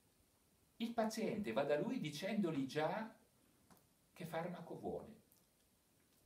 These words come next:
che prescrizione vuole. E se il medico non gliela dà, il paziente, rimbambito dalla televisione, dai giornali,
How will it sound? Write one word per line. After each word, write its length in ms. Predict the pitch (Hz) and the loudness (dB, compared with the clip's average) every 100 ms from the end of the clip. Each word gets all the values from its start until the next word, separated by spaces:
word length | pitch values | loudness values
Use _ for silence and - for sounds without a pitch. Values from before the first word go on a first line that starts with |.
| _ _ _ _ | _ _ _ _
che 160 | - 170 | -4 -2
prescrizione 1040 | 190 202 - 202 - 214 226 220 - - - | 0 -2 0 -4 -2 0 2 2 0 -8 -20
vuole. 480 | - 117 - - - - _ _ _ _ - _ _ _ _ _ | -6 -4 -4 -8 -16 -20 _ _ _ _ -20 _ _ _ _ _
E 120 | 330 | -2
se 200 | - 240 | 0 -2
il 160 | 226 165 | 0 0
medico 680 | 170 214 - - 104 - - - - - - | 0 0 -4 -6 -8 -10 -18 -20 -20 -18 -6
non 200 | 190 220 | 0 2
gliela 260 | 127 113 | 2 2
dà, 440 | 110 104 87 82 - - _ - _ _ | 2 0 -2 -8 -14 -20 _ -20 _ _
il 160 | - 285 | -4 -2
paziente, 1000 | - 180 - 165 139 98 - 110 110 - - _ _ | 2 2 2 2 2 -2 -4 -6 -6 -10 -20 _ _
rimbambito 920 | - 143 170 127 127 113 160 185 - 110 | -6 -2 0 2 0 0 -4 -4 -4 0
dalla 280 | 110 113 | 2 2
televisione, 1000 | 110 117 117 110 110 101 113 120 120 120 110 | -2 -6 -6 -4 -6 -4 -4 -2 -4 -4 -4
dai 200 | 110 110 | -4 -2
giornali, 800 | 113 110 110 117 120 110 110 | -4 -4 -4 -2 -2 -4 -6